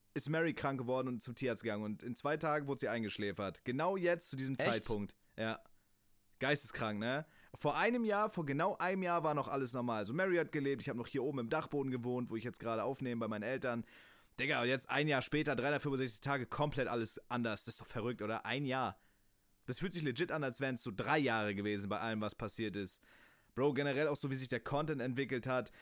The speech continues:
Speaker 1: äh, was für Leute ich in der Zeit kennengelernt hab, was für coole Sachen man so
Speaker 2: Ja.
Speaker 1: jetzt dieses Jahr in Köln gemacht hat, ist schon verrückt, Bro. Und wa-, wie ist es so nächstes Jahr, <laughs> Digga? Weißt du,
Speaker 2: Ja,
Speaker 1: wie ich meine? Das
Speaker 2: eben.
Speaker 1: so, und wir fragen uns das jedes Jahr, das find ich geil irgendwie. Ich find, das ist
Speaker 2: Das
Speaker 1: irgendwie
Speaker 2: ist, das
Speaker 1: nice.
Speaker 2: ist wirklich geil.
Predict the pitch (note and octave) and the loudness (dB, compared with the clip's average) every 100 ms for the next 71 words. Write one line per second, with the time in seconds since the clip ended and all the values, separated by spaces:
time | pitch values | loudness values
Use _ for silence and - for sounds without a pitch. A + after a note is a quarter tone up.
0 | - - _ _ - B2+ A#2+ B2+ - C3 | -20 -20 _ _ -2 0 0 -2 -2 0
1 | B2 D#3 D3+ C#3 C#3 B2+ C#3+ B2+ - C#3 | 2 2 0 -2 0 0 -2 -2 -2 -2
2 | C3 B2+ B2+ B2 C3 B2 - - D3 C#3 | 0 0 0 0 -4 -4 -6 -6 -2 0
3 | A#2 C#3+ D3+ C3 C3 B2 A2+ A#2 A2+ - | 0 -2 0 0 -2 -4 0 2 2 0
4 | C3 B2 B2 B2 A2+ B2+ B2 A#2 A#2 A2+ | -4 -2 2 2 2 0 2 0 0 -2
5 | G2 - A#2+ A#2+ G#2+ G#2 G#2+ G2+ G2 G2+ | -4 -6 -2 -2 0 -2 0 2 0 -2
6 | - _ _ _ _ _ _ _ _ - | -16 _ _ _ _ _ _ _ _ -4
7 | B2+ D3+ C3+ D3 D#3+ C#3 - B2+ A2+ F3+ | 2 2 2 0 0 -2 -2 0 4 2
8 | - A#2 B2 A2+ A#2 D3+ C3 A#2 B2+ D3 | 2 0 2 4 2 0 2 2 4 4
9 | F3+ G3 D#3 F#3 E3+ - - - D#3 D3+ | 4 4 4 2 0 -2 -2 2 2 4
10 | E3+ F#3+ F#3+ E3 C3 D3+ F#3+ F3+ E3 D3 | 4 4 2 0 0 2 2 2 0 2
11 | E3 E3 D#3 C#3 F2+ G2 G2+ G2+ - C#3+ | -2 -2 0 0 0 -2 -4 -6 -6 -6
12 | C#3+ B2+ C#3 C3 A#2+ G#2+ D3 A#2+ C3 C3 | -6 -2 -2 0 0 0 0 -2 -4 -4
13 | G#2 F2+ E2+ | -2 -2 -2